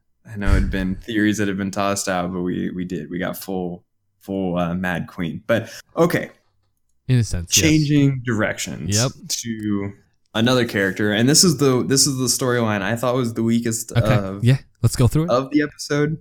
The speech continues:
Speaker 1: um,
Speaker 2: Exciting.
Speaker 1: and it's Jaime, uh, and, and kind of Jaime and Cersei, 'cause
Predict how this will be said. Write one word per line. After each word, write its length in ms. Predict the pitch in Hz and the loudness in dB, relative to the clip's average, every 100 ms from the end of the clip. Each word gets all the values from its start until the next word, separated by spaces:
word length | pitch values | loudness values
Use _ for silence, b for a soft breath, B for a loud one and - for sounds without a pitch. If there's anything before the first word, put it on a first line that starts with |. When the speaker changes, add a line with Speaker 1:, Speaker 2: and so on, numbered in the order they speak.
| - | -4
Speaker 1:
um, 80 | 120 | 0
Speaker 2:
Exciting. 200 | 117 107 | 2 2
Speaker 1:
and 80 | 104 | 2
it's 360 | 104 208 - - - | 0 -2 -6 -8 -4
Jaime, 600 | 135 135 139 139 139 135 _ _ _ _ _ _ - | 2 4 4 2 0 -4 _ _ _ _ _ _ -10
uh, 480 | 98 98 101 101 98 - | -4 0 0 -2 -4 -2
and, 180 | 117 | 0
and 220 | 110 131 123 | 2 2 2
kind 140 | 175 | 2
of 140 | 123 | 2
Jaime 360 | 131 143 147 131 | 2 2 4 4
and 100 | 113 | 2
Cersei, 560 | 110 113 113 113 110 98 | 0 0 -2 -2 -4 -2
'cause 300 | 104 98 | -4 -6